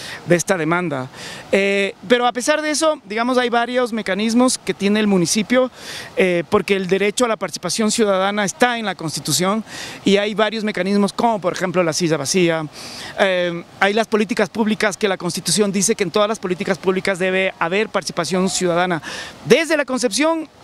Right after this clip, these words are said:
hasta el monitoreo. Entonces, es de, es de desear que el municipio eh, plantee las consultas necesarias y cada vez que sea, eh, que, que lo necesite con la ciudadanía, porque,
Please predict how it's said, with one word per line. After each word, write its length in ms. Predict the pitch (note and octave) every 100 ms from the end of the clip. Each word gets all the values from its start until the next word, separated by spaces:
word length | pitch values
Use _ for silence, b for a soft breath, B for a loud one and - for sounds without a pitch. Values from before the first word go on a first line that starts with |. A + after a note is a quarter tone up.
| -
hasta 300 | B3 - C4
el 120 | A#3
monitoreo. 760 | G#3 G3+ F#3+ F3+ E3+ F#3 D3 C3 B B B
Entonces, 460 | - A#3 D4 B3 -
es 240 | - A#3 G3
de, 360 | A#3 G#3 F#3 - - B B B -
es 180 | G3+
de 120 | G3 A#3+
desear 480 | A3+ G#3+ F#3+ C4
que 100 | C4
el 60 | A#3
municipio 720 | F#3+ F3+ G#3+ - A#3 A#3+ A3 - - - -
eh, 300 | F#3+ F3+ E3+ -
plantee 640 | F#3 F3 A3+ B3+ C#4+ C4
las 240 | F#3+ F#3 -
consultas 800 | F#3 - A3 - A3+ G#3 - - B B B
necesarias 920 | E3+ F#3 F#3 A3 A#3+ C4+ B3+ G3+ E3+
y 60 | F3
cada 300 | - A3 G#3+
vez 140 | A3
que 140 | - G#3
sea, 560 | - G#3+ G#3+ G#3 D#3+ B B B -
eh, 300 | F#3 E3+ D#3+
que, 140 | F#3+ F#3 -
que 100 | G3+
lo 120 | F#3
necesite 600 | F#3 F3+ G#3 - B3 A#3 -
con 180 | A3 A#3+
la 100 | F#3+
ciudadanía, 520 | D#3+ D#3+ D#3 G3 A3
porque, 280 | E3 F3+